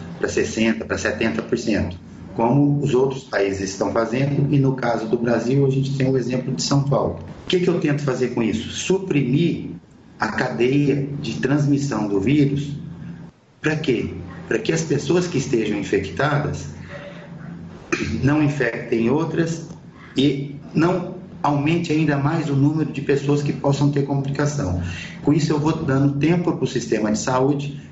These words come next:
conseguir absorver e atender essas pessoas com, nu-, numa situação adequada.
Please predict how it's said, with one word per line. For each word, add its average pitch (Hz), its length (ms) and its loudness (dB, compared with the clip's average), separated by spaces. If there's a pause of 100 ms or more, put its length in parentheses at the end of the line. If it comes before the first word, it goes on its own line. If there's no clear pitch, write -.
conseguir 123 420 2
absorver 127 840 0
e 131 120 4
atender 135 420 2
essas 131 260 0
pessoas 139 640 2 (520)
com, 123 520 4 (360)
nu-, 127 300 4
numa 120 300 4
situação - 840 0 (320)
adequada. 110 640 0